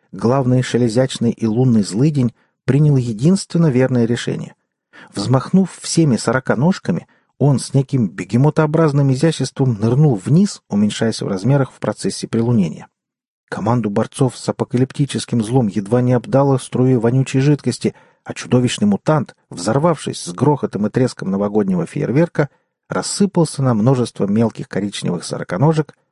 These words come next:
с удивительной прытью бросившихся в рассыпную. «Мочи гадов, пока не разбежались!» —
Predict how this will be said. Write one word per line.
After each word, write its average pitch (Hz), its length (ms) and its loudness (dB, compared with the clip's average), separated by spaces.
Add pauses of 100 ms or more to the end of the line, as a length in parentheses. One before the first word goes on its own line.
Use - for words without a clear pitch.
с - 80 -18
удивительной 170 560 2
прытью 135 400 -2
бросившихся 101 720 -4
в 101 40 -4
рассыпную. 110 640 -2 (1080)
«Мочи 143 560 2
гадов, 151 540 2
пока 151 300 0
не 156 120 2
разбежались!» — 139 920 0